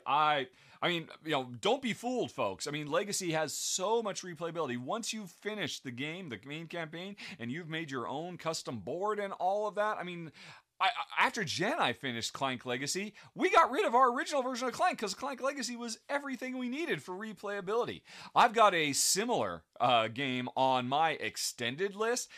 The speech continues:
Didn't quite make, uh, you know, the short list, but it made the slightly shorter list. And for folks who don't know, you know, there is an extended edition of this episode, right? Where we are, well, at least I am gonna talk about even more must-have games. <laughs>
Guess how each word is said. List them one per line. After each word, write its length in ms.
Didn't 220
quite 300
make, 300
uh, 240
you 80
know, 80
the 80
short 340
list, 220
but 100
it 60
made 220
the 180
slightly 420
shorter 320
list. 140
And 140
for 340
folks 240
who 60
don't 200
know, 200
you 220
know, 260
there 220
is 180
an 60
extended 500
edition 500
of 200
this 240
episode, 460
right? 220
Where 140
we 300
are, 200
well, 100
at 40
least 220
I 220
am 80
gonna 160
talk 300
about 240
even 440
more 640
must-have 880
games. 420
<laughs> 60